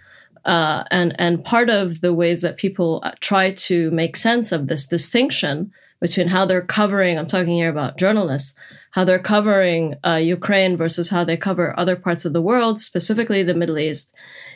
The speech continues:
is they say things like, uh, you know, "We're not used to war here," right? Like, people in the Middle East, they're just always at war. So there's this, you know, "We're kind of used to it. No, we're numbed by it."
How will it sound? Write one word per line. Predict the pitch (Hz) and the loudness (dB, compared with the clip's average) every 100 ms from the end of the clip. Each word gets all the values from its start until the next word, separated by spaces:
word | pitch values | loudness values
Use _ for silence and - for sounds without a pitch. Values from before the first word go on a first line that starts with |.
| - | -2
is | 190 170 | 0 2
they | 190 185 | 2 2
say | - 202 202 | 2 0 2
things | 202 190 185 185 | 2 2 0 0
like, | 175 170 170 - | 0 0 -4 -2
uh, | 180 170 160 160 - _ _ _ _ _ _ _ _ - - | 0 2 0 -4 -8 _ _ _ _ _ _ _ _ -16 0
you | 220 | 2
know, | 208 | 4
"We're | 180 220 | 4 4
not | 233 220 | 2 2
used | 180 233 - - | 2 2 0 0
to | 185 | 0
war | 160 151 147 | 0 0 0
here," | 170 107 - - _ - | -2 -2 -6 -12 _ 0
right? | 175 190 | 0 2
Like, | 170 - | -2 0
people | 240 220 208 | 0 2 2
in | |
the | 190 | 2
Middle | 185 180 180 | 2 2 0
East, | 180 - | 0 0
they're | 190 185 | 0 2
just | 190 | -2
always | - 208 196 160 | 0 2 2 0
at | - - | -2 -2
war. | 147 175 | -4 -2
So | - 180 | -2 0
there's | 175 175 151 | 2 0 2
this, | 180 - - - - | -2 -2 -8 -18 -2
you | 196 | 2
know, | 175 | 2
"We're | 185 190 | 2 2
kind | 233 226 | 2 2
of | 185 | 2
used | 196 220 - | 0 0 0
to | 160 | -2
it. | 143 147 | -2 -2
No, | 170 | -2
we're | 175 190 | 0 0
numbed | 185 202 208 190 143 - | 2 2 2 0 -2 -6
by | 151 147 90 | -2 0 0
it." | 87 - | -4 -8